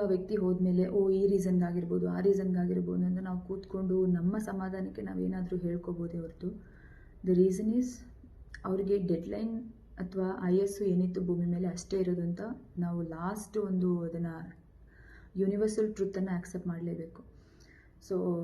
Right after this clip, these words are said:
ಎವ್ರಿ ಡೇ ಅವ್ರದ್ದು ರುಟೀನ್ ಅದೇ. So ಜಾಬ್ ಮುಗಿಸ್ಕೊಂಡು ಎಕ್ಸರ್ಸೈಸ್ ಮಾಡ್ಕೊಂಡು ಮನೆಗೆ ಯಾವಾಗ್ಲೂ ಹಾಲ್ ತಗೊಂಡ್ ಬರ್ತಿದ್ರು. ಅವ್ರು ತಂದ್ಮೇಲೆ ನಾನು ಟೀ ಮಾಡಿ ಇಬ್ರು ಕೂತ್ಕೊಂಡು ನಮ್ಗೆ ಸಮಯ ಅಂತ ಸಿಕ್ತಿದ್ದಿದ್ದೆ ಒಂದು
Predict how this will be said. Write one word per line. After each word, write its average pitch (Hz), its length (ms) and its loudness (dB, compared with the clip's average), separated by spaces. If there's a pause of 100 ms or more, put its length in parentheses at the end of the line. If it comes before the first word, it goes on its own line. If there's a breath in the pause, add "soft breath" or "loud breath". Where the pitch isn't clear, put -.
(340)
ಎವ್ರಿ 220 260 4
ಡೇ 247 80 4
ಅವ್ರದ್ದು 208 240 2
ರುಟೀನ್ 185 300 2
ಅದೇ. 165 300 -6 (220)
So 190 120 0
ಜಾಬ್ 180 280 2
ಮುಗಿಸ್ಕೊಂಡು 214 520 -6
ಎಕ್ಸರ್ಸೈಸ್ 190 560 -6
ಮಾಡ್ಕೊಂಡು 190 440 -4
ಮನೆಗೆ 180 380 2
ಯಾವಾಗ್ಲೂ 180 380 -2
ಹಾಲ್ 180 260 -4
ತಗೊಂಡ್ 175 300 -4
ಬರ್ತಿದ್ರು. 190 440 -2
ಅವ್ರು 190 160 -2
ತಂದ್ಮೇಲೆ 202 520 0
ನಾನು 190 300 -4
ಟೀ 196 200 -6
ಮಾಡಿ 180 420 -2 (460 loud breath)
ಇಬ್ರು 190 280 2
ಕೂತ್ಕೊಂಡು 185 460 0
ನಮ್ಗೆ 214 480 2
ಸಮಯ 190 360 0
ಅಂತ 196 260 -6
ಸಿಕ್ತಿದ್ದಿದ್ದೆ 180 560 -8
ಒಂದು 190 320 2